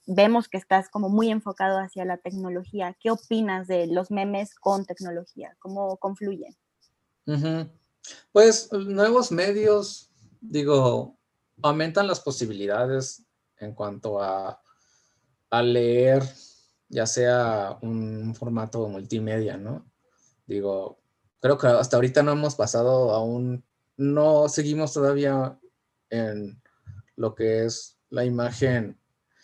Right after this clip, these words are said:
Speaker 2: bidimensional, el encuadre, este, y eso va a pasar por mucho tiempo. Creo que hasta ahora lo que he visto más que hemos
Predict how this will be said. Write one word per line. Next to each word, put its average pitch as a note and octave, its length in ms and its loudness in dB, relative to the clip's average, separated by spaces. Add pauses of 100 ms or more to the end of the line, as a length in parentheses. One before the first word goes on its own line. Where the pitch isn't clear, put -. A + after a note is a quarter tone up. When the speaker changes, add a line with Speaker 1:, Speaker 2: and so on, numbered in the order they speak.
(300)
Speaker 2:
bidimensional, C3 1040 4
el A2+ 140 0
encuadre, B2+ 960 2 (400)
este, - 420 -10
y C#3+ 120 0
eso E3+ 200 2
va E3+ 80 4
a E3 80 0
pasar E3 320 0
por D3+ 260 -2
mucho C3+ 320 -6
tiempo. C3+ 340 -6
Creo C#3 200 -4
que A2+ 260 -6 (600)
hasta C3+ 200 4
ahora F#3+ 160 10
lo G3 120 6
que D3 80 4
he C#3+ 40 8
visto D#3+ 280 2
más D3+ 260 0
que D3+ 200 4
hemos C3 1200 -2